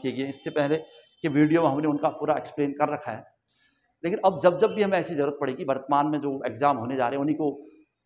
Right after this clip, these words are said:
मद्देनज़र रखते हुए इस प्रकार के विशेष topics की अगर ज़रूरत पड़ेगी तो हम इसका विशेष रूप से explain करेंगे इनको।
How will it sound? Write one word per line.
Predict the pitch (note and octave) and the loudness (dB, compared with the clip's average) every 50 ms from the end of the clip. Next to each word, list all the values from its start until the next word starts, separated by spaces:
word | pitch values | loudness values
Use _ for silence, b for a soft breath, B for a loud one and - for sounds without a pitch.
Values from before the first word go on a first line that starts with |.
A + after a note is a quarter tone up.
| _ - | _ 0
मद्देनज़र | D3 D#3 D3 D3+ F3 D#3+ D#3 D#3 C#3+ | 2 2 2 2 2 2 2 0 0
रखते | C#3 - - - D3 | -2 -4 -4 -4 -4
हुए | C3 D3+ D#3+ | -2 -2 -4
इस | - D3+ C#3 - - - | -6 -10 -12 -12 -8 -6
प्रकार | D3 C3+ C#3 C#3 C#3+ - | -2 0 0 0 0 -2
के | D3+ C#3 | -6 -8
विशेष | B2 B2 - - F#3 F3+ - - - | -8 -6 -4 -2 -2 -2 -2 -2 0
topics | D3 C3+ C3 - - - - | 0 0 0 -2 -12 -12 -10
की | D3 C#3+ C#3+ | -8 -6 -4
अगर | C#3 C3 C3+ B2+ A2 | -4 -4 -4 -4 -4
ज़रूरत | A#2+ B2 C3+ C3+ - | -4 -6 -6 -6 -6
पड़ेगी | C3 B2 A#2+ B2+ | -8 -8 -8 -8
तो | - D3+ | -6 -6
हम | D#3 D#3+ D#3+ | -6 -6 -6
इसका | C#3+ - - - D#3 C#3+ - B B B B C#3+ | -10 -8 -2 -2 -2 -2 -2 B B B B -6
विशेष | C#3 C#3 - F3+ F#3 F3+ D3+ | -4 0 2 2 2 2 0
रूप | D3+ C#3+ - - | -4 -6 -6 -6
से | E3+ E3+ D#3+ - - - - - | -6 -6 -6 -6 -12 -16 -12 -12
explain | - - - - - E3 D#3+ D3 | -12 -12 -12 -8 -4 -2 -2 0
करेंगे | C#3+ C#3 C3 C3+ C3 B2+ | 0 -2 -4 -4 -4 -6
इनको। | A#2+ - - D#3 - - | -8 -8 -8 -10 -12 -12